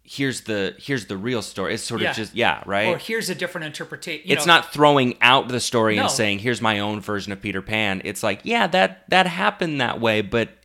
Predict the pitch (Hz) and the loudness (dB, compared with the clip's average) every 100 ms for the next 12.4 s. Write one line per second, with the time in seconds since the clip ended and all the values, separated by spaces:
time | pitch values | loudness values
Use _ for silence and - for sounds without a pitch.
0 | - 107 - - - _ _ _ - 120 | -6 -6 -4 -6 -6 _ _ _ -8 -4
1 | - 143 131 - 135 127 - 113 104 98 | 0 2 2 -2 2 2 2 -2 -2 0
2 | 101 101 95 92 - 98 87 - - 151 | 0 0 -4 -10 -6 -6 -8 -12 -14 -10
3 | 165 156 139 151 180 139 120 160 104 175 | -8 -8 -10 -14 -14 -16 -12 -6 -2 0
4 | 156 185 180 185 135 - 156 151 165 165 | -2 -4 -6 -4 -6 -10 -14 -12 -12 -14
5 | 131 135 123 127 - - _ 151 139 127 | -16 -18 -20 -20 -20 -20 _ -16 -16 -16
6 | _ _ _ 113 - 120 107 110 98 104 | _ _ _ -12 -6 -4 -2 -6 -6 -4
7 | 101 95 95 90 87 - 87 85 - 82 | -4 -6 -8 -6 -8 -8 -10 -10 -10 -12
8 | 78 78 78 76 69 135 165 123 - _ | -12 -14 -18 -18 -18 -10 -10 -10 -14 _
9 | _ _ 156 147 135 110 113 113 113 104 | _ _ -14 -12 -8 -4 -2 -4 -6 -8
10 | 98 - 104 95 - 110 90 87 82 - | -10 -10 -14 -10 -6 -6 -6 -12 -14 -16
11 | 67 - - 62 185 - - 117 117 131 | -20 -18 -16 -8 -8 -6 -8 -8 -12 -10
12 | 127 82 - | -10 -10 -14